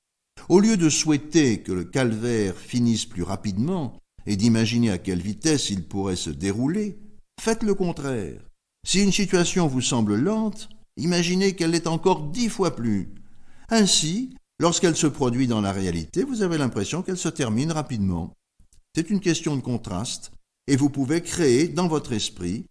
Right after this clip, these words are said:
le contraste que vous voulez. Le passage du temps est tout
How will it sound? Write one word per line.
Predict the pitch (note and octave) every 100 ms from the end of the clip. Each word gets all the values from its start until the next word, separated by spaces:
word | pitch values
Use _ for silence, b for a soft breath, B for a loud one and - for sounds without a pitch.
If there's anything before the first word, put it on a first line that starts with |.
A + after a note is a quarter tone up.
| _ -
le | D#3
contraste | D3+ F#3 F3 - G3 G#2+ - E3
que | A3+
vous | F3 C#3+
voulez. | F2+ D2+ A#1+ - - - - - _ _
Le | B2
passage | E3+ F3+ A3 G3 B2
du | A2+
temps | - F3+ F3 C#3+ - G#2+
est | A2+ -
tout | G#3+